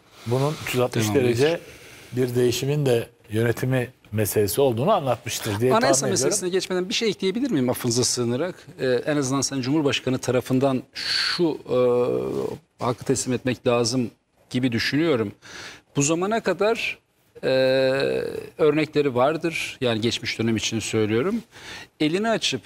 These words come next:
Speaker 2: elini uzatanın hiçbir şekilde elini reddetmedi Sayın Cumhurbaşkanı.
Speaker 1: Evet.
Speaker 2: P K K ve türevlerini hariç tutarak söylüyorum.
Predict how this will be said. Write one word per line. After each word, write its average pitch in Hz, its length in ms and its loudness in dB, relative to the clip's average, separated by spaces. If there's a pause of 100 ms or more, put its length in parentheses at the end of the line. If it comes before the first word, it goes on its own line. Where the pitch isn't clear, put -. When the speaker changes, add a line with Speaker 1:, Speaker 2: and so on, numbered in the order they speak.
(160)
Speaker 2:
elini 156 300 0
uzatanın 147 1040 -2 (480)
hiçbir - 240 -2
şekilde 131 500 -2
elini 170 240 0
reddetmedi 135 500 2
Sayın 101 260 -4
Cumhurbaşkanı. 98 600 -4 (280)
Speaker 1:
Evet. 98 100 -2
Speaker 2:
P 139 100 4
K 143 200 2
K 147 120 4
ve 131 80 2
türevlerini 135 600 2 (140)
hariç 131 320 0
tutarak 113 340 0
söylüyorum. 123 500 -2